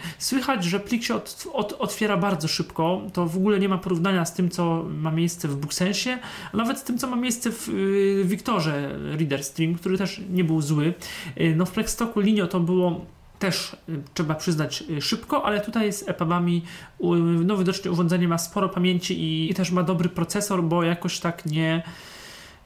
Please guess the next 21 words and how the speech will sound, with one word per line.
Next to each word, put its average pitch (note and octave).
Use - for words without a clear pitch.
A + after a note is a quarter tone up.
y, D3+
no F#3+
nie G#3
było F#3+
problemu. D3+
I G#3
co C4+
możemy A3
zrobić F3
z -
plikiem F3+
epub? -
Tradycyjnie G3+
lewo, A3+
prawo A3
przechodzą F#3+
nam E3
po -
danym, E3
y, D#3
obszarze C#3